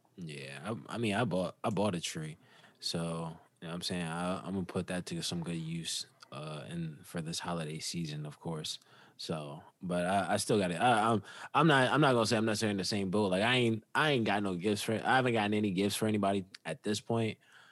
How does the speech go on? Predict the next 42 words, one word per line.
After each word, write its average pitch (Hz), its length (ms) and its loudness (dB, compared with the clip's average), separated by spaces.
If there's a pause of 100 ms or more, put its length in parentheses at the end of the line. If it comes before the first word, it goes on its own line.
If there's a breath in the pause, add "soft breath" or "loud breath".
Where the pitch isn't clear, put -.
(220 loud breath)
Uh, 101 260 2
but 92 360 0
more 127 160 2
than 123 100 4
likely, 98 220 2
I'm 101 80 0
gonna 101 100 2
just 82 180 -4
have 90 120 -2
to 85 100 -6
gift 80 200 -8
card 80 220 -6
it 78 80 -6
out 80 240 -6 (120)
'cause, 87 540 -2
I 110 100 0
mean, 104 200 4
'cause 104 180 2
of 95 100 2
covid, 104 400 4
I, 101 200 4 (340 loud breath)
I 175 100 6
keep 190 200 2
it 110 60 4
a 101 40 4
buck 98 260 4
w-, 110 180 -2
with 90 200 -4
you, 92 80 -4
man. 87 200 -2
I 127 140 4
don't 135 140 4
even 110 120 4
really 101 180 4
wanna 95 200 2
be 90 320 -2
in 80 140 -6
the 78 80 -10
stores 98 400 -2
right 101 160 2
now 104 340 0 (160)
because 90 680 2